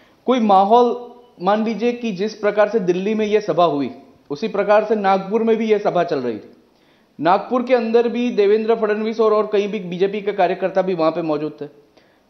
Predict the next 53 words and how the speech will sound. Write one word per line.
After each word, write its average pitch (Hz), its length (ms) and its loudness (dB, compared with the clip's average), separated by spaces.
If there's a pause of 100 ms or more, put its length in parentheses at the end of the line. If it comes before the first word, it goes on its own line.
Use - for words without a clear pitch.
(120)
वो 247 200 4
कोई 277 180 -4
चीजों 233 280 0
का 233 120 2
वीडियो 196 320 0
कोई 202 140 2
दिखा 165 260 0
नहीं 170 160 -4
रहा, 143 140 -2 (520)
सिर्फ 240 280 -2
और 285 100 2
सिर्फ 269 280 -4
किसी 214 300 -6
भी 233 160 -4
एक 214 280 -2
पर्टिकुलर 190 380 -2
पार्टी 160 360 -2
को 185 120 -4
टारगेट 160 480 -2
करने 156 240 -2
के 151 100 -10
लिए, 156 120 -4
क्योंकि 202 260 -8
यहाँ 220 220 -2
पे 214 100 -6
पूरी 214 260 -6
बौखलाहट 143 460 -4
है। - 200 -20 (580)
जिस 147 140 -8
तरीके 202 220 0
से 214 60 0
माहौल, 190 260 2
देखिए, 190 280 0
कोई 202 280 -2
भी 220 120 -4
राजनीति 208 560 -2
में 220 160 -4
अब - 200 -4
तक 202 120 -4
क्या 190 100 2
होता 180 260 2
था, 185 140 0
गुजरात 160 480 -2
की 185 60 -6
राजनीति 156 420 -2
में 175 200 -6
बीजेपी 170 420 -6
और 180 120 -2
कांग्रेस 160 340 -4
दो 170 140 -6
परंपरागत 156 640 -2
पार्टियां 143 360 -2
थी। 139 300 -10